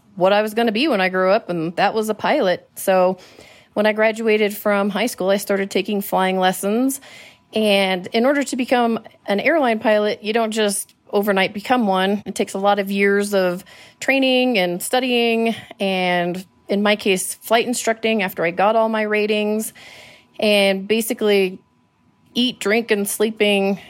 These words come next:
aviation in whatever aspect you can. So when I was hired on at Frontier in two thousand two,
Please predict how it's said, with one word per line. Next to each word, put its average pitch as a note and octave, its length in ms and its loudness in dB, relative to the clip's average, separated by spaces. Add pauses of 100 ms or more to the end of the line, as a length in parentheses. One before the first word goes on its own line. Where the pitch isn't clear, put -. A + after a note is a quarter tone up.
aviation A3 580 0
in F#3+ 200 0
whatever G3 640 2
aspect F#3+ 500 -2
you F#3+ 80 -6
can. A3 560 -2 (500)
So A3 260 0
when G#3+ 100 2
I G#3 80 2
was G#3 140 0
hired A3+ 280 2
on G#3+ 140 0
at G#3+ 100 -6
Frontier G#3+ 720 0 (260)
in G3+ 280 0
two A#3 160 -4
thousand G3+ 480 0
two, A#3+ 380 0